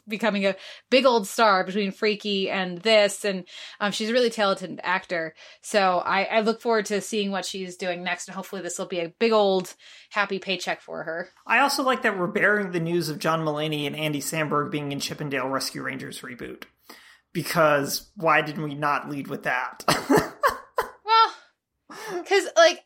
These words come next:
Speaker 1: I, I enjoy them very much, but
Speaker 2: Mm-hmm.
Speaker 1: also, like, I don't see them and go, like, well, they'll be fine as the voices and everything, but, like,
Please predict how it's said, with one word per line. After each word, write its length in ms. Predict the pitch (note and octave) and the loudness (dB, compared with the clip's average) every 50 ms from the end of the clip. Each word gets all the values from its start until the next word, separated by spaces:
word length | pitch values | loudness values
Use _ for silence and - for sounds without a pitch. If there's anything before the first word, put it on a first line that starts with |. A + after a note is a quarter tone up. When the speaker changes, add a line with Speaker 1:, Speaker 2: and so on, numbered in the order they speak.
| _ - | _ 0
Speaker 1:
I, 140 | D4 D4 - - | 2 2 4 4
I 100 | D4+ D#4 E4+ E4+ | 4 4 4 4
enjoy 440 | D#4 D4 B3 - C#4 C#4+ D4 D4+ D#4+ F#4 G4 G4+ G#4 G4+ _ _ _ _ | 2 0 0 0 2 4 6 6 6 6 4 2 0 -2 _ _ _ _
them 220 | - D#4+ E4 E4+ F4 | 2 2 2 2 2
very 240 | F4 F4+ F4+ F4+ F4+ | 4 4 4 4 2
much, 360 | F#4 F#4 F4+ F#4+ F#4+ - - - | 2 2 0 0 0 -4 -10 -8
but 180 | A#3+ B3 C#4 C#4+ | -4 -2 0 2
Speaker 2:
Mm-hmm. 80 | B3+ | 4
Speaker 1:
also, 580 | C4 C4 C4+ C4+ - C4+ C4+ B3+ B3 B3 B3 - _ _ _ _ _ _ _ _ _ - | 4 4 4 4 4 4 4 4 4 2 0 -6 _ _ _ _ _ _ _ _ _ 0
like, 260 | A3+ A3+ G#3 - _ _ _ - - | 0 0 0 -2 _ _ _ -2 0
I 120 | A3+ C4 | 0 2
don't 400 | G3 A3+ B3+ C4 D4 C#4+ C#4 - | 4 4 4 4 4 2 0 -6
see 240 | - - - C#4 C4 A3+ | -8 -6 -4 -2 0 4
them 260 | B3 A#3+ A#3+ A3+ A3 | 4 4 4 4 2
and 140 | A#3 A3+ G3 | 0 2 4
go, 200 | A3 G#3+ G#3+ G3+ | 4 4 6 6
like, 400 | G#3 G3+ G3+ G3 F#3+ - - _ _ _ _ - | 6 4 4 2 0 -4 -14 _ _ _ _ -8
well, 300 | B3 B3 B3+ B3+ - A3+ | -2 -2 0 0 0 -2
they'll 260 | A3 C4+ D4 D4+ D#4 | 0 4 6 6 6
be 140 | D4 F4 E4 | 6 2 0
fine 320 | E4 - C4+ C4 C4+ C4 | 2 2 2 2 2 2
as 220 | B3+ A#3+ A#3 G3+ - | 2 0 0 -2 -6
the 560 | - - G3+ - F#3+ F3 G3 G#3+ G3 F3+ E3+ F#3 | -12 -14 -12 -10 -8 -4 -2 -2 -2 -2 -4 -6
voices 640 | G3 G#3 A3 A#3+ C#4+ F4 F4 F4+ G4 F#4+ F#4+ F#4+ F#4+ | -4 -2 -2 0 0 -2 -4 -6 -6 -6 -6 -6 -6
and 80 | F#4 F#4 | -6 -4
everything, 560 | F#4 F#4 F4+ F#4+ F4+ F4+ F#4+ F4+ F4 E4+ C#4+ | -4 -2 -4 -4 -4 -2 0 0 0 -2 -2
but, 160 | B3+ B3+ - A#3 | -4 -4 0 2
like, 360 | B3 A#3 A3 G3 G3 - | 2 2 2 0 -2 -10